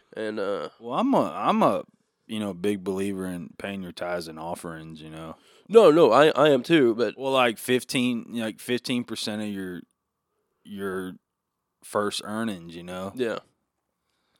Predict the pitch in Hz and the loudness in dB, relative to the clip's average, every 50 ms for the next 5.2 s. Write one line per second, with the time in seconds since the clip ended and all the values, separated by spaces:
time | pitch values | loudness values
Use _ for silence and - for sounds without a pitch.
0 | _ _ - - _ _ _ - - 120 117 113 104 - - _ _ _ _ _ | _ _ -20 -20 _ _ _ -2 0 2 2 2 0 -2 -6 _ _ _ _ _
1 | _ _ _ - 117 117 120 143 151 127 123 120 113 113 104 107 107 107 104 113 | _ _ _ -8 -4 0 2 2 4 4 4 4 2 0 -4 -4 -4 -2 0 0
2 | 127 120 - - _ _ _ _ _ - 104 101 95 120 110 110 117 120 117 110 | -2 -2 -4 -8 _ _ _ _ _ -12 -12 -10 -10 -8 -6 -4 -4 -2 -2 -4
3 | - - - - 104 104 98 101 104 107 113 113 117 - _ _ _ _ _ _ | -6 -8 -8 -8 -6 -6 -6 -6 -6 -4 -4 -4 -6 -8 _ _ _ _ _ _
4 | - - - - - - - 113 113 113 110 - - 117 117 120 117 113 107 101 | -16 -12 -10 -10 -10 -10 -8 -6 -6 -6 -6 -6 -4 -2 0 0 0 -2 -4 -6
5 | 98 - - | -10 -12 -14